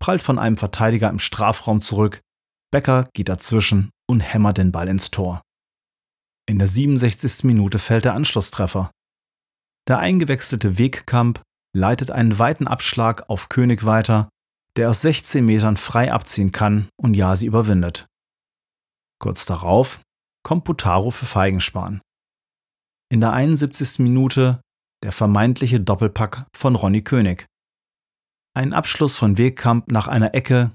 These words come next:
kann Yasi abwehren. Der Ball kommt zu König, der aus einer zum Glück Abseitsposition heraus den Ball ins Tor schiebt. Kurz darauf wechselt Antwerpen erneut. Für Kobylanski kommt Jari Otto.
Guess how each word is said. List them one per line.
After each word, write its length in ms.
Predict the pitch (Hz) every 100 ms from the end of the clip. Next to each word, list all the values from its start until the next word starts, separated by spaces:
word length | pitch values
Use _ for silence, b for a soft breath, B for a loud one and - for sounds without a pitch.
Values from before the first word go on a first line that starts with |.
| -
kann 220 | 107 104
Yasi 400 | 101 98 107 120
abwehren. 520 | 139 - 101 90 90 - _ _ _ _ _ _ -
Der 80 | 143
Ball 220 | 190 190
kommt 260 | - 160
zu 120 | - 151
König, 500 | - 156 98 90 - _ _ _ -
der 100 | 107
aus 140 | -
einer 320 | 120 110 110
zum 220 | - 107
Glück 200 | 98 107 -
Abseitsposition 1080 | 143 - 98 - - 98 101 - 113 110
heraus 480 | 113 107 117 117 - _ _ -
den 140 | 147
Ball 160 | 98 98
ins 200 | 107 -
Tor 180 | 120 95
schiebt. 360 | - 92 - - _ _ _ _ _ _ _
Kurz 260 | - 98 -
darauf 540 | 98 98 120 127 - _
wechselt 340 | 104 - 107 101
Antwerpen 500 | 98 98 98 104 101
erneut. 500 | 95 95 113 123 - _ _ _ _ _ _ _ _ _ -
Für 120 | 202
Kobylanski 680 | - 127 98 101 107 - 117
kommt 240 | - 120
Jari 280 | 104 92 120
Otto. 400 | 101 - 95